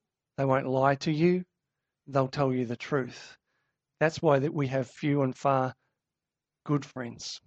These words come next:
because most people don't want to tell us the truth in love, do they?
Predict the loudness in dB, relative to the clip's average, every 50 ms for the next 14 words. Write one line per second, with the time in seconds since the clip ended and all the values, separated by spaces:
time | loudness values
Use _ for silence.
0 | _ _ _ _ -8 -8 -4 2 2 2 2 2 4 2 2 4 2 0 4 4
1 | 4 4 4 2 2 2 2 2 0 -2 -4 -2 -2 -2 -4 -6 -10 -10 -8 -4
2 | -2 -4 -2 -2 -4 -2 0 2 2 0 0 -2 -4 0 0 0 0